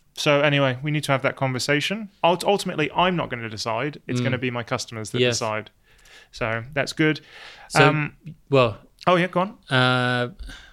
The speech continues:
Speaker 2: what did I wanna say? Now, uh, conferences.
Speaker 1: Yeah. Oh.
Speaker 2: You, you had some news about conferences. Has any of
Speaker 1: Yeah.
Speaker 2: that happened, or is that s-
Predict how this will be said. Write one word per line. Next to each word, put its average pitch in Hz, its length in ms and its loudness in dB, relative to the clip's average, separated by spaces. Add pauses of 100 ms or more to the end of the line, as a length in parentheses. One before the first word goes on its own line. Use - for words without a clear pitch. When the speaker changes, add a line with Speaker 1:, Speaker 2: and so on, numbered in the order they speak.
(140)
Speaker 2:
what 143 120 -8
did 131 100 0
I 120 40 2
wanna 117 260 -4
say? 110 400 -6 (440)
Now, 123 520 0
uh, 113 340 -2 (160)
conferences. 165 920 -2
Speaker 1:
Yeah. 135 480 4 (160)
Oh. 123 420 0 (340)
Speaker 2:
You, 156 640 2 (100)
you 185 160 0
had 170 180 2
some 143 140 -2
news 147 180 2
about 127 240 2
conferences. 123 500 -4
Has 143 180 0
any 165 100 4
of 220 80 6
Speaker 1:
Yeah. - 40 6
Speaker 2:
that 160 160 4
happened, 214 400 -2
or - 40 4
is 175 60 2
that 208 120 6
s- 262 40 4